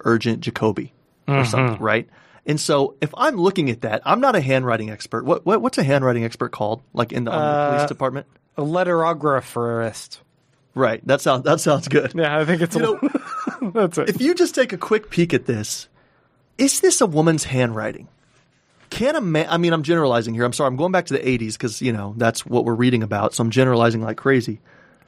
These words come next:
Speaker 2: Or is it
Speaker 1: Could
Speaker 2: a
Speaker 1: a
Speaker 2: shaky guy with, with, uh, cancer? Uh, shaky
Speaker 1: Somebody with glaucoma.
Speaker 2: villain's hand. Uh, yeah, uh, I, I agree there.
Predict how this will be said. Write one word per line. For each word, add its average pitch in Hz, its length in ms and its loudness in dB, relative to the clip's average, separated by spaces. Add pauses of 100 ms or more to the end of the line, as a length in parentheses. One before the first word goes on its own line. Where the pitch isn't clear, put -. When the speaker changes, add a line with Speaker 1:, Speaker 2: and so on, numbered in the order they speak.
(340)
Speaker 2:
Or 226 180 0
is 208 160 -2
it 202 100 -2
Speaker 1:
Could 170 120 0
Speaker 2:
a 175 40 -2
Speaker 1:
a 202 140 0
Speaker 2:
shaky 208 300 -2
guy 180 380 0
with, 165 260 -2 (140)
with, 147 440 0
uh, 139 380 2
cancer? 139 720 0 (340)
Uh, 131 380 2
shaky 151 640 -2 (440)
Speaker 1:
Somebody 202 320 0
with 196 160 4
glaucoma. 156 520 2
Speaker 2:
villain's 120 240 0
hand. 117 380 -6 (1300)
Uh, 139 380 2
yeah, 208 260 -2 (160)
uh, 156 440 0
I, 160 720 2
I 143 140 0
agree 151 380 2
there. 156 400 0